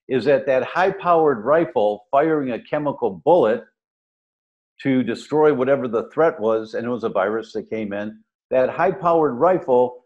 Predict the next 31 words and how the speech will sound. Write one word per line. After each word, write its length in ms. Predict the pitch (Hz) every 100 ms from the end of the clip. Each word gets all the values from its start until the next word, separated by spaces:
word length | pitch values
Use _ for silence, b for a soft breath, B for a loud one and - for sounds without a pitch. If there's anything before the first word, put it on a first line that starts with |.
| _ -
the 100 | 131
trigger 680 | - 208 226 131 95 71 - _ _ _ _ _
got 260 | 151 143 139
stuck 520 | - - 208 165 - -
in 140 | 147
the 180 | 135 139
on 300 | 147 160 156
position, 600 | - 143 165 214 180 101
and 140 | 95 110
that 180 | 107
high-powered 560 | 101 151 151 156 147 123
rifle 320 | 151 175 131
became 380 | 107 113 139 127
a 60 | 113
submachine 640 | 147 117 110 - 160 156
gun. 160 | 104 76 _ _ _ -
Pop, 140 | 254 208
pop, 140 | 233
pop, 140 | 233
pop, 160 | 226 -
pop, 140 | 240
pop, 140 | 233 233
pop, 160 | 214
pop, 280 | 226 226 220
pop, 160 | 220 214
pop, 160 | -
pop. 200 | 196 175 - _ _ _ _ -
That's 460 | 117 156 - - -
a 60 | 104
cytokine 760 | - 131 120 117 - 101 87
storm. 500 | - - 104 82 -